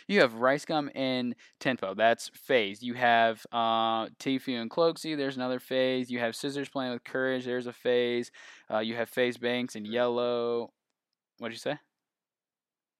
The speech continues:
Speaker 2: Courage is Optic.
Speaker 1: Oh, yeah, Courage is Optic. Yes, true, true.
Speaker 2: Literally in his name.
Speaker 1: Optic Courage. <laughs> Um, but there's so many FaZe,
Speaker 2: <laughs>
Speaker 1: you know, so many FaZe people.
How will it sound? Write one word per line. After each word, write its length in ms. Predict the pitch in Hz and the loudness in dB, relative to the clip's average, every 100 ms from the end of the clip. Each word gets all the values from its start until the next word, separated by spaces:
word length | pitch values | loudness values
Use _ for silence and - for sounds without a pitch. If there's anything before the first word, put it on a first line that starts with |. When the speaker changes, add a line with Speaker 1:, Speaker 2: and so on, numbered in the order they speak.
| _ | _
Speaker 2:
Courage 260 | - 85 98 | -20 -20 -20
is 120 | 110 | -20
Optic. 320 | 85 82 92 - _ _ _ _ _ _ _ - | -20 -20 -20 -20 _ _ _ _ _ _ _ -4
Speaker 1:
Oh, 80 | |
yeah, 160 | 101 90 - | -4 -6 -12
Courage 280 | - 101 98 | -10 -10 -10
is 100 | 101 | -18
Optic. 260 | - 127 - | -16 -16 -14
Yes, 180 | - - | -16 -16
true, 240 | - 110 | -14 -14
true. 240 | - - 131 104 | -14 -18 -20 -20
Speaker 2:
Literally 300 | 104 101 104 | -20 -20 -18
in 60 | 107 | -20
his 160 | 127 | -20
name. 240 | 117 113 123 _ _ _ _ _ - | -20 -20 -20 _ _ _ _ _ -10
Speaker 1:
Optic 280 | - - 127 | -10 -8 -10
Courage. 360 | - 95 123 - | -8 -10 -8 -6
<laughs> 200 | 127 143 | 0 2
Um, 320 | 143 120 113 | 4 2 -2
but 100 | - | -2
there's 140 | 151 147 | 0 0
so 340 | - 180 165 | 2 4 2
many 240 | 160 156 151 | 2 -2 -4
FaZe, 500 | - 156 151 147 - 156 | -2 -2 0 -2 -6 -16
Speaker 2:
<laughs> 200 | - _ | -20 _
Speaker 1:
you 80 | - | -8
know, 140 | 139 123 | -6 -6
so 200 | - 180 | -2 -2
many 140 | 156 | -2
FaZe 280 | - 156 147 | 0 -2 0
people. 300 | 131 110 | -4 -4